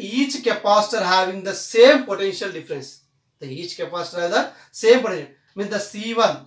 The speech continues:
the first capacitor having the potential difference is V, and second capacitor also potential difference is V,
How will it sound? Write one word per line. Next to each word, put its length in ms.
the 100
first 320
capacitor 680
having 420
the 100
potential 640
difference 520
is 380
V, 500
and 240
second 460
capacitor 680
also 560
potential 440
difference 380
is 160
V, 440